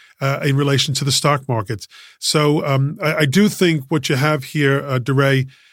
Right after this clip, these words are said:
uh, in the passage of this, uh, this, uh, this tax bill, this tax scam, as we call it, is really you have a draining of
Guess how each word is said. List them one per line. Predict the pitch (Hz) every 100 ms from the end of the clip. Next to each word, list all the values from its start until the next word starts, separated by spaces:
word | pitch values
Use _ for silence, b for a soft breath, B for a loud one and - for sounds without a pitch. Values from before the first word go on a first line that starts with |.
| b
uh, | - 147
in | 147
the | 135
passage | - 165 180 185 160 -
of | 156 151 143 135
this, | - 123 143 139 - - _ _ _ -
uh, | 135 135
this, | 147 139 -
uh, | - 127
this | 139 -
tax | - 190 202
bill, | - 143 110 104 -
this | 147 -
tax | - 156 - -
scam, | 175 185 156
as | 113
we | 135
call | 127 127 120
it, | 117 b b b b b
is | 151 135
really | 196 190
you |
have | 147 156 147
a | 156
draining | 131 156 170 165 160
of | 151 139 135